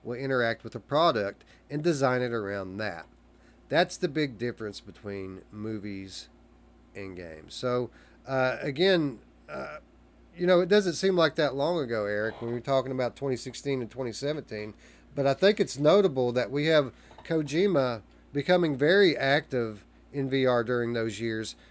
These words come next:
because that was the onset of consumer V R. That's when the public first got their Oculus Rifts and their Vives. So, uh, this just goes to show that Kojima has been involved, eh, to some extent in V R since the very beginning.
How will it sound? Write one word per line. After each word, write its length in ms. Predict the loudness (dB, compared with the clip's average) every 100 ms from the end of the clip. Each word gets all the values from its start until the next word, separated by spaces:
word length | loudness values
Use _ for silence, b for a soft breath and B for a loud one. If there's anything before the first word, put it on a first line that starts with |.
| B
because 360 | -2 4 4 4
that 240 | 4 4 4
was 160 | 2
the 160 | 2 4
onset 600 | 4 2 0 0 2 0
of 160 | -4
consumer 440 | -8 -6 -4 -4 -2
V 180 | -2 0
R. 300 | 2 2 -2 B B
That's 240 | 0 2
when 160 | 4 4
the 100 | 4
public 540 | 4 6 6 4 0 -8 B _ 4
first 320 | 6 6 4
got 300 | 4 4 0
their 180 | -2 0
Oculus 480 | -2 -2 -8 -6
Rifts 260 | -6 -6 -6
and 140 | -8
their 100 | -6
Vives. 520 | -4 -2 -2 -4 -10 -20 B B
So, 360 | -4 0 2 0
uh, 180 | -2 -2
this 220 | -4 -2
just 200 | -6 0
goes 220 | 0 0
to 80 | -6
show 320 | -2 0 0
that 220 | -2 -6 B B -6
Kojima 520 | -4 2 2 2 4
has 220 | 2 2
been 160 | 0 -2
involved, 640 | 0 2 4 2 0 -8 B B _
eh, 160 | -8 -8 -8
to 120 | -6
some 500 | 0 2 4 2 -2
extent 460 | -6 -8 -2 -2 -2
in 160 | -6 -4
V 140 | -2
R 180 | -2 -2
since 260 | -6 -10
the 80 | -10
very 220 | -8 -8
beginning. 440 | -10 -14 -14 -16